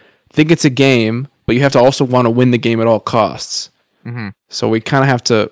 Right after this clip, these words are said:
Speaker 1: we have to do, it has to be, it has to go exactly right, or we all will die.
Speaker 2: Yeah, and, like, if you believe that these are, if you, if you learn that these are real pilots that you're sending to their death,
Speaker 1: You would
Speaker 2: and
Speaker 1: be
Speaker 2: that
Speaker 1: much more cautious.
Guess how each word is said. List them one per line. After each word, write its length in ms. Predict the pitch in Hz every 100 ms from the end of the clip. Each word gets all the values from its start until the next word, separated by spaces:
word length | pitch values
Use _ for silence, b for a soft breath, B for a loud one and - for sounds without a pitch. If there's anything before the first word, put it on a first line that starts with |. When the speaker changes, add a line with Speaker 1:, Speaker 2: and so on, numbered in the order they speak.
| -
Speaker 1:
we 80 |
have 160 | 127 127
to 60 | -
do, 80 |
it 100 | 139
has 180 | 139 151
to 60 | 127
be, 120 | -
it 40 |
has 160 | 131 147
to 80 | 143
go 80 | 120
exactly 680 | 117 110 139 135 - 139
right, 400 | 120 117 143 151 -
or 260 | 110 104 - -
we 240 | 123 117
all 380 | 113 107 92 -
will 160 | 104 107
die. 420 | 101 85 62 117 _ b b b
Speaker 2:
Yeah, 200 | 110 85
and, 140 | 107 117
like, 120 | 107
if 120 | 107
you 100 | 123
believe 420 | 117 107 104 104
that 220 | 104 92
these 160 | 110 104
are, 280 | 101 98 95 _ _ _ -
if 120 | 120
you, 160 | 139 120
if 140 | 120
you 140 | 151
learn 240 | 135 123 123
that 120 | 113
these 160 | 117 110
are 100 | 101
real 220 | 113 107
pilots 440 | - 107 104 98
that 100 | -
you're 80 | 95
sending 280 | - 107 98
to 100 | 101
their 120 | 87
death, 300 | 92 90 95 _ _ _ _ _ _ _ _ -
Speaker 1:
You 120 | 131
would 80 | 123
Speaker 2:
and 60 |
Speaker 1:
be 80 | 120
Speaker 2:
that 80 | 117
Speaker 1:
much 220 | 117 -
more 120 | 117
cautious. 600 | 110 113 110 - 98 -